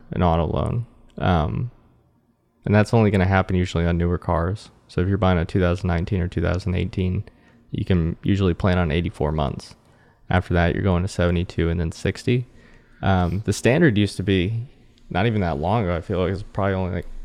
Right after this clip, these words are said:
from what I've seen, five, maybe ten years ago, loans start, auto loans used to start out at, like, forty-eight months.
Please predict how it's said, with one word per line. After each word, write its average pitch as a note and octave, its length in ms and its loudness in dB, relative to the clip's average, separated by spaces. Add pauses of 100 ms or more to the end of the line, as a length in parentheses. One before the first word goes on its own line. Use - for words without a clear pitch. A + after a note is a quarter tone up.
(460)
from F2+ 360 -4 (220)
what G2 140 0
I've F#2+ 100 0
seen, F#2 320 0 (380)
five, G2 680 0 (320)
maybe G2 300 -2
ten A2+ 220 0
years A2+ 180 2
ago, B2 400 2
loans G#2+ 320 2
start, - 340 -2 (200)
auto A#2 160 6
loans A2+ 240 2
used G2+ 160 -2
to - 60 -10
start F#2+ 200 4
out F#2+ 120 4
at, - 40 -6
like, F2 160 0
forty-eight F2 420 0
months. - 380 -6